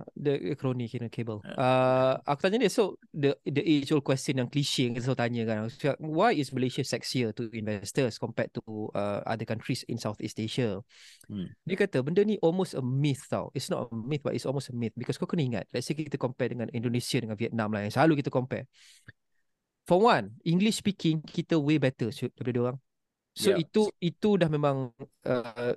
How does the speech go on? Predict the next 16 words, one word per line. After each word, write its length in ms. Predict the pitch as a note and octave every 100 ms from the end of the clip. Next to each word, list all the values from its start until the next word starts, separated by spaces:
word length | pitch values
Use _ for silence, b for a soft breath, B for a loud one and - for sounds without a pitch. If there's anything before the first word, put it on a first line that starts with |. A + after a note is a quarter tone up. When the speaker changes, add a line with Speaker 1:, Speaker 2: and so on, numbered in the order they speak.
| -
Speaker 1:
sang-, 240 | - C3+
advantage 280 | C3+ C3+ C#3+
sangat 140 | A2+ A2
besar. 140 | A2 A2
We, 120 | D#3+
we 160 | F3 F#3+
should 280 | - D#4 -
be 320 | C#3 D#3 D3
able 200 | C#3+ D3
to 80 | C3
sell 240 | - A#3 D#3
that. 160 | G2+ - b b b b b -
Nombor 240 | D3+ A3
dua, 80 | F#3+
dia 80 | A2+
kata, 160 | G#2+